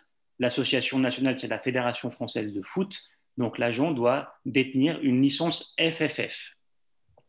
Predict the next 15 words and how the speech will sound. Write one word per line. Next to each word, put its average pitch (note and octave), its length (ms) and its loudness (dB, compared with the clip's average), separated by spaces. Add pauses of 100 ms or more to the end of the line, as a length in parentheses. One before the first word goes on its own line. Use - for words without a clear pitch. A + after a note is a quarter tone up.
(500)
Il A#2+ 140 -2
doit A#2+ 140 4
aussi E3 480 0
détenir D3 360 0
un A2+ 100 -4
contrat - 560 -4 (1080)
avec A2+ 240 -2
un C#3+ 80 2
joueur. C3+ 420 -2 (240)
Ce - 160 -8
contrat, B2+ 680 -2
enregistré B2 680 0
à B2 40 4
la G#2 120 0
fédération, A2 680 0